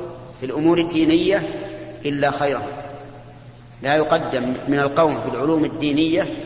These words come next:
إلا خيرهم وأفضلهم. وه-، وهذا يدل على تقديم الأفضل فالأفضل في الإمام،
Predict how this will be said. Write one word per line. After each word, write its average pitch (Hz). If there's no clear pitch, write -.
إلا 139
خيرهم 135
وأفضلهم. 120
وه-، 143
وهذا 151
يدل 160
على 147
تقديم 147
الأفضل 135
فالأفضل 147
في 143
الإمام، 135